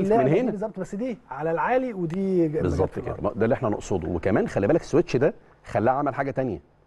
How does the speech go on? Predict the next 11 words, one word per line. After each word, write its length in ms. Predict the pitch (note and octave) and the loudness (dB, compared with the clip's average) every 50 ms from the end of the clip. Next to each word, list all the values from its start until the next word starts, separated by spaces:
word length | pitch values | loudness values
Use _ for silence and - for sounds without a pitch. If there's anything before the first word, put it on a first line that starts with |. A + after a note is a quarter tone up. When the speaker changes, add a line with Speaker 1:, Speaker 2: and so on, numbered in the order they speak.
| _ _ _ _ - | _ _ _ _ -10
Speaker 1:
أهو 180 | - D#2+ E2+ F2 - - | -6 -4 -4 -4 -4 -2
لو 140 | D#2+ E2+ | -2 0
أنت 160 | G2+ B2 - - | 0 0 -2 -2
خدت 400 | - D3 - - - - G2 - - F2 - - | -2 -4 -4 -4 -2 -2 -2 -2 -2 -6 -6 -4
من 140 | - F2 D#2+ | -2 0 2
وضع 300 | E2+ G#2 A#2+ G#2+ G2 F2 | 2 2 2 2 2 0
رجلك 300 | E2+ G#2+ G2 A2+ - - | 0 0 0 0 -2 -2
الشمال 360 | - - - - G2 A#2 A#2+ | -2 -4 -2 0 0 0 0
ثابتة 360 | A2 - A2+ F#2+ - - - - - - - - - - | 0 0 -2 -2 -2 -6 -16 -18 -18 -20 -20 -20 -16 -12
وحطيت 360 | - - - - - B2 - | -10 -10 -4 -2 -2 0 2
اليمين، 380 | A#2 A2 A2 B2+ D3 E3 E3 | 4 4 4 6 6 4 4